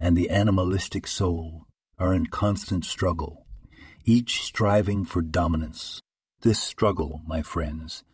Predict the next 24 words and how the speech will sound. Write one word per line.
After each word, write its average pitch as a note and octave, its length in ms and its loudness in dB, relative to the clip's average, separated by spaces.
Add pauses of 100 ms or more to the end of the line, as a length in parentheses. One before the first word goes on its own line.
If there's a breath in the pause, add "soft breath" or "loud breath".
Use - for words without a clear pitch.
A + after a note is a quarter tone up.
(340)
parallels G#2 600 2
our E2+ 140 0
daily E2 340 -2
life. D#2 460 -8 (1200)
Every B2 320 2
day G2 300 0
we F2 200 0
are D#2+ 120 0
faced F#2+ 400 -2
with E2 160 -6
decisions E2 760 -2 (480 soft breath)
where F#2+ 180 2
we G2 140 2
must F2+ 320 0
choose B2+ 520 4
between - 420 -2
our E2+ 160 -2
divine G2 560 0
soul's G2 440 -2
desire E2+ 600 -4 (300 loud breath)
to - 80 -8
serve F#2+ 360 -2
our D#2+ 140 -2
Creator F2 680 -4